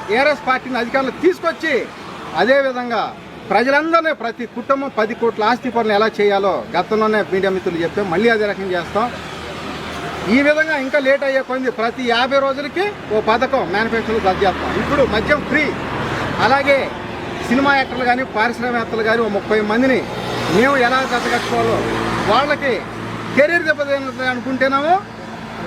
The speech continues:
పరోక్షంగా మద్దతు తెలపండి, ఏ విధంగానే, ఆ విధంగా కానీ, ఇంకో రకంగానే. ఒకవేళ మీరు ప్రత్యక్షంగా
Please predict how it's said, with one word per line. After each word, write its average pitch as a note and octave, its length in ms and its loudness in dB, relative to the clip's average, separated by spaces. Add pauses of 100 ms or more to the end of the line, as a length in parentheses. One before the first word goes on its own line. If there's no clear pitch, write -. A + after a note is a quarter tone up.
(320)
పరోక్షంగా B3 380 2
మద్దతు G#3 240 0
తెలపండి, D#3+ 500 -2 (960)
ఏ G#3+ 40 6
విధంగానే, B3+ 500 2
ఆ F#3 180 2
విధంగా F#3+ 280 -2
కానీ, F#3 200 0
ఇంకో F#3+ 220 -2
రకంగానే. E3 640 -2
ఒకవేళ D#4 520 4 (840)
మీరు C#4 440 4
ప్రత్యక్షంగా D4 720 0